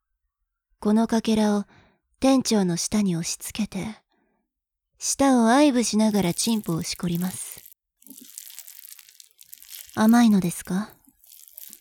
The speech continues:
パンは言葉よりも甘いですね。舌とチンポで柔らかいパンを舐め回しながら、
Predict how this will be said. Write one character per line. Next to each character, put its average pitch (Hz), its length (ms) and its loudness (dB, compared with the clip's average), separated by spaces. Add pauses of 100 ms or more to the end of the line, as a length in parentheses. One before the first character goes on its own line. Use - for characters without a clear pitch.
(1600)
パ 208 160 0
ン 202 100 2
は 170 180 -2
言 208 300 -4
葉 226 140 -2
よ 214 100 0
り 190 120 0
も 175 140 -2
甘 175 220 -2
い 202 60 -2
で 190 100 -6
す - 180 -10
ね。 185 240 -4 (3000)
舌 - 320 0
と 220 140 2
チ 240 240 -2
ン 233 60 0
ポ 208 140 -2
で 196 100 2
柔 196 260 2
ら 233 140 0
か 240 140 0
い 233 80 0
パ 214 180 -2
ン 214 100 0
を 196 60 0
舐 190 160 0
め 202 120 0
回 208 220 -2
し - 180 -6
な 208 120 -2
が 196 120 -8
ら、 180 120 -8